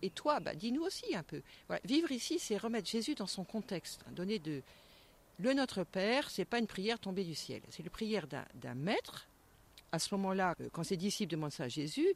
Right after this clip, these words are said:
les disciples ne, ne confessent pas que Jésus est fils de Dieu.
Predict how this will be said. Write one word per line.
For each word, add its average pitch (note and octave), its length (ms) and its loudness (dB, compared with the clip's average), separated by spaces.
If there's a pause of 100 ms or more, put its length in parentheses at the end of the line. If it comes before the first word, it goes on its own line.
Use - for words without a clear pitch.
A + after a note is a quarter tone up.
(540)
les D#3+ 120 0
disciples D#3+ 600 0
ne, C#3 160 -6
ne C3+ 140 -6
confessent D3 360 -4
pas - 120 2
que G3+ 80 -2
Jésus D3+ 240 -4
est - 20 0
fils - 200 -12
de G#3 100 0
Dieu. F#3 240 -2